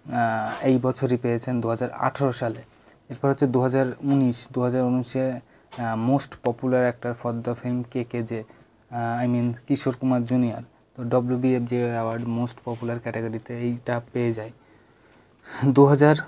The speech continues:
কুড়ি, দু হাজার কুড়িতে most popular actor for the film গুমনামি। তো এই যে গুমনামি অনেক, আহ, history create করেছে এবং সৃজিত মুখোপাধ্যায় অনেক, আহ, ইয়ে করে বানিয়েছেন, তো সেটা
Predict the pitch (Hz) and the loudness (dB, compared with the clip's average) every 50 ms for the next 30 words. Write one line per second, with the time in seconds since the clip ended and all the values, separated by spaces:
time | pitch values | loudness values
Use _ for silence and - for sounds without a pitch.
0 | - - - - 143 135 131 123 117 113 123 127 127 131 131 139 127 - 131 127 | -12 -20 -4 2 4 4 4 4 2 2 2 2 2 2 2 0 0 2 -2 -2
1 | 123 - 127 127 127 135 131 - - - 123 117 117 127 120 120 120 120 120 120 | 0 0 0 0 0 0 -2 -4 -8 -6 -6 -6 -4 -4 -2 -2 -2 -2 -2 -4
2 | - - 117 - - 120 117 117 117 117 117 120 120 120 123 123 123 - - _ | -8 -10 -10 -6 -6 -6 -6 -4 -4 -4 -4 -2 -2 -2 -2 -4 -6 -12 -20 _
3 | _ - 123 120 135 135 135 131 127 120 110 104 104 107 110 - _ _ _ _ | _ -6 0 2 4 4 4 2 2 0 0 -2 -6 -10 -12 -16 _ _ _ _
4 | _ _ 117 110 113 120 120 120 120 120 120 127 120 123 123 127 123 123 123 123 | _ _ -10 -8 -8 -6 -2 -2 -2 0 0 -2 -2 -2 -2 0 0 2 2 2
5 | 123 127 127 123 117 117 120 123 123 120 - - 120 117 110 110 107 107 104 107 | 2 0 0 0 0 0 0 0 -2 -4 -6 -8 -6 -4 -4 -6 -6 -8 -10 -14
6 | - 117 - - - 123 120 117 - 120 120 117 117 - - 117 113 117 110 - | -16 -16 -16 -8 -6 -4 -4 -4 -2 -2 -2 -2 -4 -6 -8 -6 -4 -4 -6 -6
7 | - 120 117 110 113 113 113 117 - - - - - _ _ 117 - - 120 117 | -8 -8 -6 -6 -6 -6 -8 -10 -14 -18 -20 -20 -20 _ _ -16 -6 -4 -2 -2
8 | 113 - 120 120 120 120 113 110 113 117 117 113 110 113 113 120 120 - _ _ | -2 -4 -6 -6 -4 -6 -6 -6 -4 -4 -2 -2 0 0 0 -2 -2 -6 _ _
9 | - 117 113 110 110 110 - - 120 120 123 123 120 - 120 117 120 113 113 113 | -8 -6 -4 -4 -6 -8 -6 -2 0 0 0 0 0 -4 -2 -2 -2 -2 -2 -2
10 | 113 117 120 123 123 120 120 - 117 113 120 - - - _ _ - - 113 - | -2 0 2 2 0 0 -2 -8 -12 -12 -12 -14 -16 -20 _ _ -10 -10 -8 -6
11 | - 123 120 120 120 120 113 110 113 113 | -4 -2 0 0 2 2 0 -2 -4 -6